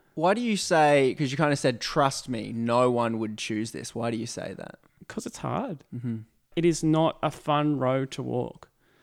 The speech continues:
Speaker 2: but I'm so glad I did for me, 'cause I know it was right for me. Like, it's not easy to access, um, healthcare on these issues. I had to go see a, I was seeing a psychologist for a while, seeing a G P,
Speaker 1: Mm-hmm.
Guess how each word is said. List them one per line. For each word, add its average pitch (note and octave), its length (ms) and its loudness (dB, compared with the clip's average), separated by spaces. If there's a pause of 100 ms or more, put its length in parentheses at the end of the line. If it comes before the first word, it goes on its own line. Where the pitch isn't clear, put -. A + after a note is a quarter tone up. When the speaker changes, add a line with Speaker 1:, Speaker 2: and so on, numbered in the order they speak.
(420)
Speaker 2:
but D#3 140 6
I'm D3 200 4
so C#3 320 0
glad B2 320 -2
I A#2+ 100 -4
did A#2 320 -4 (100)
for C#3 200 -2
me, - 320 -6 (160)
'cause C#3+ 140 2
I B2+ 100 4
know C3 420 2
it - 160 -8
was A#2+ 180 -4
right A#2 220 -4
for - 140 -12
me. - 280 -12 (580)
Like, D#3 140 -4
it's - 160 -6
not F#3 360 4
easy E3+ 440 2
to D3+ 220 0
access, - 920 -2 (180)
um, C3 300 -4
healthcare B2 600 -2
on A#2 120 0
these B2 220 -2
issues. D#3 460 -6 (120)
I B2+ 60 -12
had A#2+ 100 -10
to B2+ 60 -8
go B2 140 -2
see B2 260 -6
a, A#2+ 200 -4 (340)
I B2+ 60 -8
was B2 140 -2
seeing D3+ 200 2
a B2 40 -2
psychologist C3+ 600 -4
for C3 160 -4
a B2 60 -2
while, A#2+ 240 -2
seeing B2 220 -6
a A#2 40 -6
G B2 180 -8
P, D3+ 640 2 (100)
Speaker 1:
Mm-hmm. B2+ 140 -10